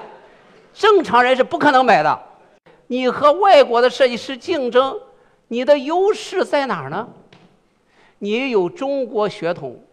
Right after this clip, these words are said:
就是你今天的优势。你要把它给发到极，发挥到极致，对不对？再举一个例子，美国有一个公司，很有名的公司，它在五年之内，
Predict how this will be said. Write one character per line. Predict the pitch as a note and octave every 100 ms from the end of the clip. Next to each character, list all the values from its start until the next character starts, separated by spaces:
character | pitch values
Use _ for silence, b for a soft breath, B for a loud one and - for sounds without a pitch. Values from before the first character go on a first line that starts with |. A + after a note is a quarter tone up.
| _
就 | - F#3
是 | D3+
你 | D3 B2+
今 | D#3
天 | C#3 C3
的 | B2+
优 | B2
势。 | A#2 A#2 - _ _ _ _ _ b b b
你 | - F#3 C4+
要 | D4
把 | B3+ F#3
它 | F3
给 | G3+
发 | E3 - F#3+
到 | F3
极， | D#3 - C#3+ D#3
发 | - E3+
挥 | F3+
到 | E3+ D3
极 | - C3+
致， | C#3 F3 C#3+ _ _
对 | F#3
不 | F3
对？ | F3 C#3+ - _ b b _
再 | _ G4+ G4+ C#4+
举 | - F#3+
一 | F#3+
个 | F#3+
例 | G3 G3+ E3
子， | C3+ - _ _ _ _ _ _ _ _
美 | G#3 G3+
国 | F3+
有 | C4+ A3
一 | F3
个 | A#3
公 | A3+ C4 B3+
司， | - C4 C#4 G#4+ E4+ _
很 | - F#3
有 | F3
名 | C3+ D#3
的 |
公 | D#3 E3
司， | E3 E3+ E3+
它 | G#3+
在 | A3+
五 | F#3 C3
年 | B2 A#2 E3+
之 | E3
内， | D3+